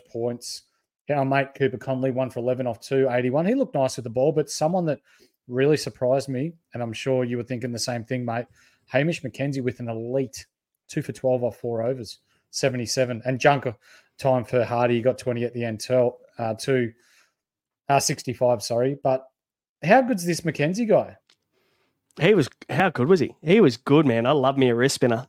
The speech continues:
Speaker 2: Don't get me wrong.
Speaker 1: Bowl-, bowling wrong ends and giving the ball flight and drawing batsmen into <clears throat> shots that just look fucking ordinary.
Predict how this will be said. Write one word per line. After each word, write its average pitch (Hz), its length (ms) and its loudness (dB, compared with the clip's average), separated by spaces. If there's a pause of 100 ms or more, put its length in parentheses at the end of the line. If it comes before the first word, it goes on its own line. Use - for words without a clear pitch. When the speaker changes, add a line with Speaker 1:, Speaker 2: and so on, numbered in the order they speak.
Speaker 2:
Don't 139 160 0
get 139 120 0
me 127 80 0
wrong. 135 220 4
Speaker 1:
Bowl-, 170 260 6 (300)
bowling 139 320 2
wrong 147 260 4
ends 160 400 0
and 113 240 -8 (300)
giving 143 180 0
the 127 80 -2
ball 117 240 -4
flight 147 580 0
and 120 220 -8 (460)
drawing 151 340 4
batsmen 139 400 0
into 123 380 0 (160)
<clears throat> 160 160 -10
shots - 400 0
that 131 240 2 (720)
just - 200 -6
look 160 120 -10
fucking 113 260 -8
ordinary. 147 360 -8